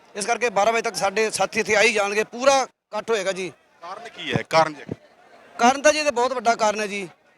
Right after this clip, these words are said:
Speaker 1: ਜਿਹੜੀ ਸਰਕਾਰਾਂ ਬਣਦੀਆਂ ਨੇ ਜੀ, ਇਹ ਮਜ਼ਦੂਰ ਦੀ ਵੋਟ ਨਾਲ ਬਣਦੀਆਂ ਜੀ। ਜੋ ਅਕਾਲੀ ਸਰਕਾਰ ਸੀ, ਉਸ ਟਾਈਮ ਅਸੀਂ ਆਹ ਮੰਡੀਆਂ ਦੇ ਵਿੱਚ ਵੀ ਲਦਾਈ ਕਰਦੇ ਸੀ। ਅਕਾਲੀ ਸਰਕਾਰ ਨੇ ਸਾਡੇ ਤੋਂ ਦੋ ਹਜ਼ਾਰ ਪੰਦਰਾਂ ਵਿੱਚੋਂ ਮੰਡੀ ਦੇ ਲਦਾਈ ਖੋਲ੍ਹੀ ਜੀ। ਉਸ ਤੋਂ ਬਾਅਦ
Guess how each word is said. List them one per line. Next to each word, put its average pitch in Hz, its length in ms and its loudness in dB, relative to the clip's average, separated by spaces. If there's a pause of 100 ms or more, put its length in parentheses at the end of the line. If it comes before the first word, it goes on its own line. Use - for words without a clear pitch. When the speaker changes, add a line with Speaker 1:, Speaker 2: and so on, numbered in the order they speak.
(240)
Speaker 1:
ਜਿਹੜੀ 277 280 4
ਸਰਕਾਰਾਂ 247 500 2
ਬਣਦੀਆਂ 226 360 -4
ਨੇ 220 60 -4
ਜੀ, 208 260 -6 (280)
ਇਹ 277 100 4
ਮਜ਼ਦੂਰ 277 320 -2
ਦੀ 294 80 0
ਵੋਟ 254 220 0
ਨਾਲ 226 80 -4
ਬਣਦੀਆਂ 165 300 -10
ਜੀ। 160 180 -12 (520)
ਜੋ 269 140 4
ਅਕਾਲੀ 269 380 2
ਸਰਕਾਰ 247 400 4
ਸੀ, 262 360 -6 (580)
ਉਸ 277 280 6
ਟਾਈਮ 285 240 2
ਅਸੀਂ 311 160 -2
ਆਹ 294 140 4
ਮੰਡੀਆਂ 254 340 -2
ਦੇ 285 60 -2
ਵਿੱਚ 277 200 0
ਵੀ 294 100 -4
ਲਦਾਈ 240 240 4
ਕਰਦੇ 196 300 -4
ਸੀ। 170 160 -10
ਅਕਾਲੀ 240 600 -2
ਸਰਕਾਰ 269 360 2
ਨੇ 285 60 -4
ਸਾਡੇ 247 180 -2
ਤੋਂ 277 140 -2
ਦੋ 240 280 6
ਹਜ਼ਾਰ 254 160 4
ਪੰਦਰਾਂ 233 320 -2
ਵਿੱਚੋਂ 247 220 0
ਮੰਡੀ 220 220 0
ਦੇ 220 80 4
ਲਦਾਈ 196 220 0
ਖੋਲ੍ਹੀ 196 220 -4
ਜੀ। 175 200 -6 (580)
ਉਸ 247 180 4
ਤੋਂ 294 80 0
ਬਾਅਦ 302 160 6